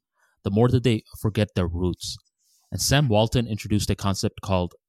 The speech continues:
thinking small. Uh, what made Walmart a lot different than, uh, the competitors at the time, which were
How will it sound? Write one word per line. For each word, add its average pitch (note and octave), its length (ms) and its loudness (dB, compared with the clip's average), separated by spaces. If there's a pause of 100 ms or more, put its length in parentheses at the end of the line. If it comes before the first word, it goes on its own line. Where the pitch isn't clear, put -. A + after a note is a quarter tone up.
(280)
thinking G#2+ 300 -2
small. E2+ 500 -2 (800)
Uh, G2 100 -2
what A2+ 180 4
made D#3+ 180 2
Walmart A2+ 460 2
a G#2 60 -4
lot G#2+ 240 0
different G2+ 380 2
than, F2+ 280 0 (440)
uh, F2+ 200 -8 (340)
the - 120 0
competitors A2 640 0
at F2+ 80 -8
the F2+ 80 -6
time, F#2+ 380 -2 (140)
which G#2 180 -2
were G2+ 140 2